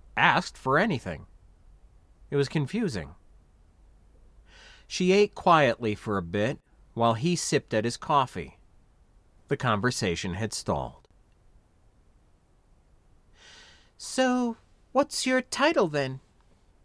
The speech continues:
"Noble title? Familia Ancano. It's as low as the rankings go. It's for adopting strays, more or less." "Do they have a nice home, these Vernez people?"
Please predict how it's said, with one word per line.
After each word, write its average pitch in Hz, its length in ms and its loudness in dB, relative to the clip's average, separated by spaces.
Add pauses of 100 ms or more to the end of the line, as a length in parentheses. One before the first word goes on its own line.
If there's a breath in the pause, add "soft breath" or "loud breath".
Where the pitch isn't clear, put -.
(420)
"Noble 139 380 6
title? 208 540 2 (540)
Familia 196 800 2
Ancano. 135 840 -2 (360)
It's - 160 0
as 131 140 2
low 156 440 8
as 135 120 2
the 107 100 2
rankings 139 640 -2
go. 113 400 2 (360)
It's 104 160 -8
for 127 180 2
adopting 117 560 4
strays, 98 1040 -4
more 98 260 -2
or 73 80 -8
less." 67 400 -12 (1200)
"Do 202 100 2
they 208 140 6
have 214 200 2
a 214 120 2
nice 208 420 0
home, 233 520 -2
these 190 500 -6
Vernez 185 600 2
people?" 277 480 -2